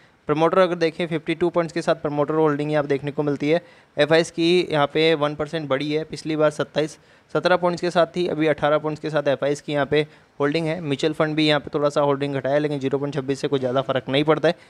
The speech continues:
इंश्योरेंस कंपनी में थोड़ा सा फर्क घट-, घटाया है, लेकिन यहाँ पे मैं कहूँगा कि एक आने वाले टाइम पे एक अच्छा प्रॉफिट यहाँ पे इस शेयर के थ्रू ले सकते हैं। होल्डिंग से ज़्यादा फ़र्क नहीं पड़ता है, जो कि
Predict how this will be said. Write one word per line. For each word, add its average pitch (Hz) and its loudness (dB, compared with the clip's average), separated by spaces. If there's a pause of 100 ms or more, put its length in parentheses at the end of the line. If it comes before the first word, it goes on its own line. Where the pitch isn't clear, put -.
(200)
इंश्योरेंस 175 2
कंपनी 175 0
में 175 0
थोड़ा 160 0
सा 170 0
फर्क 151 0
घट-, 147 -4
घटाया 143 0
है, 151 4
लेकिन 147 -2
यहाँ 135 -4
पे 156 0
मैं 147 -2
कहूँगा 147 0
कि 165 -6 (500)
एक 143 -4
आने 151 2
वाले 175 2
टाइम 151 -2
पे 156 -4
एक 151 -4
अच्छा 147 -2
प्रॉफिट 143 -4
यहाँ 143 -2
पे 147 -2
इस 143 -4
शेयर 135 -4
के 143 -2
थ्रू 147 -4
ले 131 0
सकते 143 -6
हैं। 165 -6 (720)
होल्डिंग 143 0
से 151 -2
ज़्यादा 135 2
फ़र्क 139 -6
नहीं 131 -4
पड़ता 143 -4
है, 143 -2
जो 135 -2
कि 147 -8